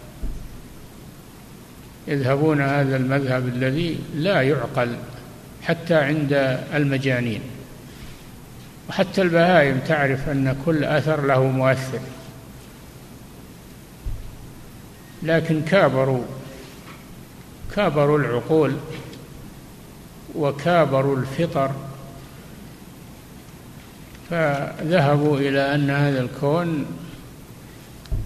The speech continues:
ليس له خالق، وأنه نتيجة طبيعة أو تأثير كواكب أو الأفلاك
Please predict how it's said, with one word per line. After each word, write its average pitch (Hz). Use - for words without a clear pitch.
ليس 160
له 127
خالق، 113
وأنه 151
نتيجة 139
طبيعة 131
أو 117
تأثير 139
كواكب 139
أو 120
الأفلاك 127